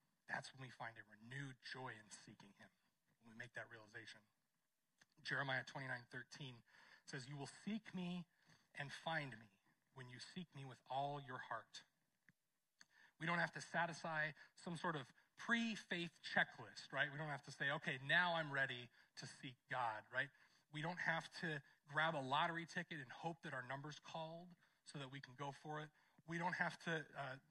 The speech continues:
many of us maybe did this on, uh, uh, Friday, uh, morning early, but we don't have to stand in line in front of heaven for five hours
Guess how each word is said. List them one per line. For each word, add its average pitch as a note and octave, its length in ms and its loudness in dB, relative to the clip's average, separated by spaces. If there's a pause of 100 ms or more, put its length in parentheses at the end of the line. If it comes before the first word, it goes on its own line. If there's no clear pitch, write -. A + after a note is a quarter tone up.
(120)
many D#3 240 0
of D3+ 100 -4
us C#3+ 160 -6
maybe C#3+ 220 -6
did C#3+ 220 -8
this D#3 220 -6
on, D3+ 300 -8
uh, D3 40 -8
uh, C#3+ 480 -6 (100)
Friday, D3+ 400 -2 (400)
uh, C#3 40 -8 (600)
morning C#3 440 -4 (120)
early, C#3+ 380 -4 (240)
but D3+ 140 -2
we E3 80 -2
don't G3 160 4
have F#3 100 0
to E3 80 -8
stand G#3+ 380 0
in G3 80 0
line F#3+ 420 4 (520)
in D#3+ 60 -6
front F#3 240 2
of D#3 60 0
heaven G3 240 4 (280)
for - 120 -6
five F3 400 4
hours D3+ 580 -2